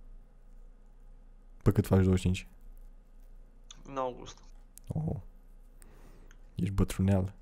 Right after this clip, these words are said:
Speaker 1: Te apropii de treizeci.
Speaker 2: Da, da.
Speaker 1: Hai de
Speaker 2: Încet,
Speaker 1: ca-
Speaker 2: încet. Încet, dar sigur.
Speaker 1: <laughs> Nu, mă, nu. Nu-i, nu-i, nu-i frumos, mă.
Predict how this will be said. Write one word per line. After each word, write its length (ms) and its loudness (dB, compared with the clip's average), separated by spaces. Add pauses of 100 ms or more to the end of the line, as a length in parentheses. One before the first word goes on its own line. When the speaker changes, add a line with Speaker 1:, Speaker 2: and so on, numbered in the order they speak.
(420)
Speaker 1:
Te 80 -8
apropii 300 0
de 80 0
treizeci. 520 2 (1300)
Speaker 2:
Da, 180 -6
da. 320 -8 (1120)
Speaker 1:
Hai 100 -4
de 80 -8
Speaker 2:
Încet, 260 -14
Speaker 1:
ca- 140 -18
Speaker 2:
încet. 300 -18 (1500)
Încet, 500 -2
dar 140 4
sigur. 500 -6 (220)
Speaker 1:
<laughs> 480 6 (2500)
Nu, 340 -2
mă, 140 -6 (120)
nu. 200 -4 (460)
Nu-i, 200 2
nu-i, 180 6
nu-i 200 6
frumos, 540 0
mă. 200 -6